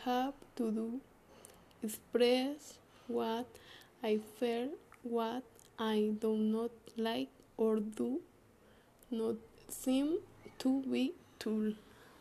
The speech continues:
finish my high school to be able to study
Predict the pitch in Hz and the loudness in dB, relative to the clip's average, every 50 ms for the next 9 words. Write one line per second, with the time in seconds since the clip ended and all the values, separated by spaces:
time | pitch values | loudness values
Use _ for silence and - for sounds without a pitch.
0 | - - - - - - - - - - 269 269 262 262 254 262 294 320 320 - | -20 -20 -20 -20 -20 -20 -20 -18 -8 -4 -2 0 2 2 0 0 0 -2 -4 -4
1 | - - - - _ - - - - - - - - - - 226 226 220 220 214 | -8 -16 -16 -20 _ -20 -20 -20 -20 -20 -20 -20 -16 -8 -6 -4 -2 -2 0 0
2 | 208 208 208 208 - - - - - - - - 262 262 262 262 - - - - | 0 0 -2 -4 -10 -20 -20 -20 -20 -16 -10 -4 -2 0 0 0 0 -2 -4 -8
3 | - - - - - - - 254 262 269 285 311 339 415 - - - - - - | -10 -10 -10 -16 -10 -4 0 0 2 2 0 0 -4 -6 -10 -18 -20 -20 -14 -8
4 | - 240 226 220 233 247 262 277 294 - - - - - - 247 254 262 262 - | -8 -6 -4 -2 0 0 0 0 0 -4 -10 -20 -16 -8 -4 -2 -2 -2 0 0
5 | 339 349 - - - - - - - - - - - - - - - - 233 233 | -2 -2 -2 -8 -20 -20 -20 -20 -20 -20 -20 -20 -20 -20 -20 -14 -8 -6 -6 -6
6 | - - - - 214 220 - - - - - 247 254 269 262 294 294 320 349 | -6 -6 -4 -6 -6 -6 -6 -14 -10 -6 -2 0 0 2 2 2 2 2 0